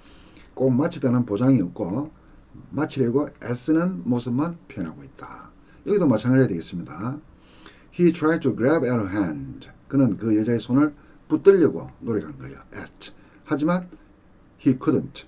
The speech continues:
붙들지 못했죠. 그 여자가 손을 빼버릴 수가 있는 거예요. 다시 말씀드리면 at이 들어가면은 꼭 붙들려고 하는 무척 애쓰는 모습이 표현된다. 여기도 마찬가지예요. drowning man, 물에 빠진 사람은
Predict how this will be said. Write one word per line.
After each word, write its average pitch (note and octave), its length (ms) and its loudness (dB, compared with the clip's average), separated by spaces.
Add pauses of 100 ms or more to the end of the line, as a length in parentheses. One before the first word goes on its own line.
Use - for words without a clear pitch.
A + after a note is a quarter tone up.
(140)
붙들지 A2 300 -2
못했죠. G2+ 480 -8 (300)
그 G2 120 -2
여자가 G2 180 -2
손을 G2+ 320 -6
빼버릴 B2+ 340 0
수가 - 240 -12
있는 C#2 180 -16
거예요. - 260 -20 (840)
다시 B2 200 0
말씀드리면 G#2+ 680 0 (440)
at이 E3 280 -2
들어가면은 G#2+ 540 0 (760)
꼭 - 320 -6
붙들려고 D#3 440 2
하는 C#3 360 2 (380)
무척 C3 360 -2
애쓰는 D3 360 -2
모습이 C3+ 420 -2 (600)
표현된다. D2+ 760 -6 (180)
여기도 D#3 200 4
마찬가지예요. C3 640 2 (800)
drowning C#3+ 440 4
man, G2+ 220 2
물에 C#3+ 240 0
빠진 C#3+ 260 2
사람은 A2 720 0